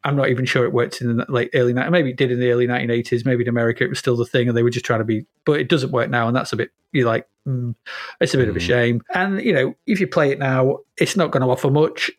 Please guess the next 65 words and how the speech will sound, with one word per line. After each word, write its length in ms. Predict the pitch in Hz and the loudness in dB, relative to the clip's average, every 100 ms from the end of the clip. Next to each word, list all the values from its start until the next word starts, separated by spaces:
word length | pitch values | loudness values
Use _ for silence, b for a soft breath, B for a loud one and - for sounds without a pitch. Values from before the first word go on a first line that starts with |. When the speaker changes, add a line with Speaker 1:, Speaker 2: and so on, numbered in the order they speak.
| _ | _
Speaker 1:
but 220 | 214 - - | 2 2 0
I 60 | |
could 180 | - 120 | -2 -2
see 180 | - 156 | 0 2
it. 80 | 165 | 2
It 60 | |
got 200 | - 139 | 0 0
fifty-nine 460 | - 190 131 120 113 | 2 0 0 0 0
percent, 500 | 123 - 127 127 - - - | 0 2 2 0 -8 -20 -2
fifty-seven 460 | 202 - - 135 | 0 2 0 0
percent. 260 | 117 127 117 | 0 -2 -2
That's 140 | - | -6
probably 320 | - 196 117 110 | 0 2 2 2
about 260 | 113 113 | 0 2
right. 320 | 131 120 123 - | 2 2 0 -2
It's 180 | 151 - | -2 0
a 60 | |
bit 300 | 120 120 - _ _ | 2 0 -2 _ _
on 160 | - 120 | -2 -2
the 80 | 117 | -2
simple 400 | - 123 127 123 | 0 0 2 0
side, 460 | - 120 120 120 - | 2 2 2 0 -2
but 160 | 123 - | -2 -2
it 180 | - - - | -6 -8 -4
entertained 580 | 127 127 - 117 107 107 | -4 -4 -4 -2 -2 -2
for 120 | 120 | -4
a 40 | |
few 220 | - 120 117 | -2 -2 0
minutes. 260 | 120 - _ | -2 -4 _
That's 140 | - | -6
about 240 | 127 131 151 | -2 0 0
it, 80 | - | 2
really. 380 | 143 156 160 - | 0 0 -2 -6
You 100 | - | -2
got 80 | 156 | 0
anything 220 | 156 156 | 2 2
you 80 | 156 | 2
want 100 | 160 | 2
to 60 | 156 | 2
add 160 | 156 165 | 2 2
on 140 | 160 | 0
to 160 | 175 175 | 0 0
it? 160 | - - | 0 -2
Speaker 2:
It 120 | 185 - | -2 2
is 180 | 185 151 | 0 2
what 160 | 156 | 0
it 120 | 123 | 2
is. 320 | 92 87 - - - | 2 2 -2 -4 -4
I 100 | 123 | -2
didn't 240 | 190 156 | 0 -2
play 240 | - 143 127 | 0 2 2
it 100 | - | 0
for 80 | |
long, 320 | 107 92 98 - _ - | 0 2 0 -4 _ -4
I 60 | 104 | -4
have 120 | 101 | -2
to 80 | 110 | -2
say. 320 | 104 98 101 | 0 0 0
Um, 360 | - 101 98 85 | 0 0 2 0
I 80 | |
couldn't 260 | - 147 131 | 0 -2 0
quite 200 | 123 92 | 0 0
get 120 | 107 | 0
it 140 | 101 107 | 0 2
in, 160 | 101 | 0